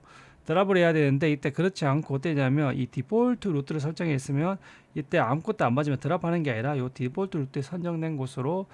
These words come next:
그 넥스트 홉으로 가게 됩니다. 자, 근데 이 디폴트 루트는 크게 어떻게 만들 수 있냐면, 우리가 수동, 어, 정적으로 만들 수 있고, 동적으로도 이렇게 배포를 할 수도 있습니다. 동적으로.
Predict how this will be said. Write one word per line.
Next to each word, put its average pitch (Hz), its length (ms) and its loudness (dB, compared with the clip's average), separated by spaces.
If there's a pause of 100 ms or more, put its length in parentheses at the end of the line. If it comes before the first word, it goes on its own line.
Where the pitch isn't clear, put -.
(140)
그 - 140 -4
넥스트 120 320 -2
홉으로 123 240 0
가게 147 240 -2
됩니다. 107 500 -6 (400)
자, 143 140 2
근데 165 180 4
이 170 80 2
디폴트 226 400 -2
루트는 170 640 0
크게 196 320 -6
어떻게 180 500 -2
만들 117 280 -2
수 143 120 -12
있냐면, 127 300 0
우리가 117 160 -4
수동, 233 540 -2 (380)
어, 131 200 -2
정적으로 202 640 2
만들 117 320 -2
수 135 140 -6
있고, 135 260 -6
동적으로도 185 920 -2
이렇게 135 180 -8
배포를 196 420 -2
할 147 100 0
수도 127 200 -10
있습니다. 107 520 -10
동적으로. 110 560 -8